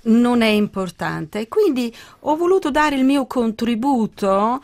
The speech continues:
eh, ringraziare per l'ospitalità di cui godo in Italia da più di quaranta anni con questo progetto e mi sono accorta, strada facendo, conoscendo i proprietari dal nord al sud Italia, dalle Marche alla Liguria,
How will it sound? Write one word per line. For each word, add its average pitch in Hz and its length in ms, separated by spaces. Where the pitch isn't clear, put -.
eh, 185 460
ringraziare 226 920
per 214 140
l'ospitalità 208 720
di 202 120
cui 208 160
godo 196 280
in 202 120
Italia 202 460
da 185 160
più 208 200
di 196 100
quaranta 226 480
anni 208 240
con 359 200
questo 247 360
progetto 180 800
e 392 140
mi 349 100
sono 320 220
accorta, 269 500
strada 226 400
facendo, 220 580
conoscendo 214 600
i 214 80
proprietari 208 720
dal 196 160
nord 214 480
al 202 180
sud 220 360
Italia, 202 640
dalle 208 300
Marche 214 520
alla 214 260
Liguria, 220 720